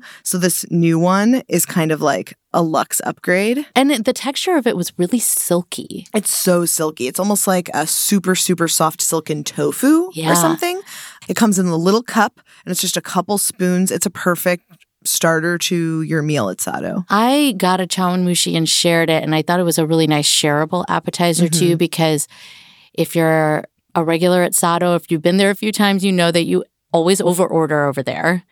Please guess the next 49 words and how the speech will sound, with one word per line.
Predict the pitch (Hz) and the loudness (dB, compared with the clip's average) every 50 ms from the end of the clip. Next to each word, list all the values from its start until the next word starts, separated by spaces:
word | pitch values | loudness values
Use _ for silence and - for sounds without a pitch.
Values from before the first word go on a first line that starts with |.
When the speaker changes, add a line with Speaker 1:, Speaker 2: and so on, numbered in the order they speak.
| _ - - _ _ _ - | _ -20 -20 _ _ _ -8
Speaker 2:
And | - 175 170 165 165 165 156 160 156 | -2 0 2 4 4 2 2 2 0
so | - - 175 165 | 2 2 0 0
it's, | 156 - | 2 0
like, | 170 160 170 | -2 0 0
a | |
nice | 160 160 160 160 160 170 - - | 0 2 2 2 2 0 0 0
way, | 160 156 151 151 151 151 151 147 151 - | 0 0 2 2 2 2 2 0 -2 -2
it's | - - - | -2 0 0
a | 220 | 2
nice | 220 220 214 220 - - | 2 2 2 2 0 0
rich | 170 170 156 - | 0 0 0 0
starter | - - 165 160 156 160 160 151 | -2 0 0 0 0 0 -2 -4
to | - - 175 | -4 -4 -4
share, | - - - 139 135 117 - - | -4 -2 0 0 0 -2 -2 -2
in | - 170 151 | 0 0 0
my | 147 131 131 | 0 0 -2
opinion. | 139 127 - 139 - 123 113 110 - | -6 -6 -6 -6 -4 -4 -6 -4 -2
I | 170 180 | -2 -2
really | 190 185 180 160 151 | 0 0 -2 -2 -2
like | 139 - - - - | -4 -6 -10 -14 -10
that. | - - - 170 | -10 -8 -4 -2
Speaker 1:
Yeah, | 180 165 156 | 0 0 0
yeah. | 156 151 110 101 | 0 -2 -2 0
It's, | 147 175 175 - | 0 0 -2 0
it | 180 226 240 | 2 2 2
is | 233 214 | 2 2
so | - - 196 180 175 | 0 0 0 0 0
rich. | 156 123 82 - - 165 | -2 -4 -4 -4 -4 -2
It | 160 | -2
is | 156 156 - | -2 -2 -2
good | - 139 135 - | -4 -4 -4 -4
to | - 151 | -4 -4
share. | - - - - 67 - 165 151 156 - _ _ _ - - | -4 -4 -4 -4 -4 -4 -4 -4 -8 -14 _ _ _ -6 -2
Speaker 2:
I | 233 240 | -2 2
think | 277 294 302 247 | 2 2 0 2
one | 170 175 185 214 | 2 0 2 2
of | 220 | 2
the | 190 196 | 0 -2
things | - - 180 180 175 - | -2 0 -2 -2 0 0
that | 175 160 | 0 0
I | 160 160 | 0 0
love | 156 165 165 160 160 | 2 2 2 2 0
about | 165 156 151 147 147 - | 0 0 0 -2 -2 -2
Sato, | - 165 160 160 160 165 165 165 165 | 0 0 2 2 2 2 2 2 2
and | 165 160 156 156 151 - - - - - | 2 2 0 -2 -4 -6 -18 -16 -8 -2
we | 185 196 | -2 -2
talked | 185 180 165 160 - | 0 0 -2 -2 0
about | 170 170 160 - | -2 -2 -2 0
this | - 165 165 151 - - | 0 0 0 0 -2 -4